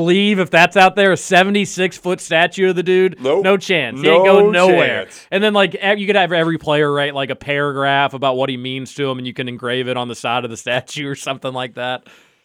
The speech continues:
Speaker 1: It'd be awesome.
Speaker 2: Mm.
Speaker 1: It'd be great. He's not, so we've
Speaker 2: You
Speaker 1: got
Speaker 2: ju-
Speaker 1: him for now, so we can put the,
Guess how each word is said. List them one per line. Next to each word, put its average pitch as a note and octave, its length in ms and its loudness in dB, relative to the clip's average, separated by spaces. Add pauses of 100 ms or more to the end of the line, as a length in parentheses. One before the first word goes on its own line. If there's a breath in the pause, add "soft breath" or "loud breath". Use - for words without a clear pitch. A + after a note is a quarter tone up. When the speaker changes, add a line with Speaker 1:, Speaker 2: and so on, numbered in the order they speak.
(180 soft breath)
Speaker 1:
It'd C#4 80 -16
be D4 80 -4
awesome. C#3+ 720 -2
Speaker 2:
Mm. - 20 -20
Speaker 1:
It'd G3 140 -10
be A3+ 100 -6
great. F#3+ 360 2
He's E3 160 -10
not, F#3 320 -4
so F3+ 320 2 (280 soft breath)
we've G#3 160 0
Speaker 2:
You - 80 -4
Speaker 1:
got B3+ 180 8
Speaker 2:
ju- C#4+ 60 6
Speaker 1:
him C4 100 0
for G#3+ 140 0
now, G3+ 280 6
so F3+ 140 -4
we F#3+ 100 0
can G3 80 -10
put F#3 140 -4
the, E3 160 -8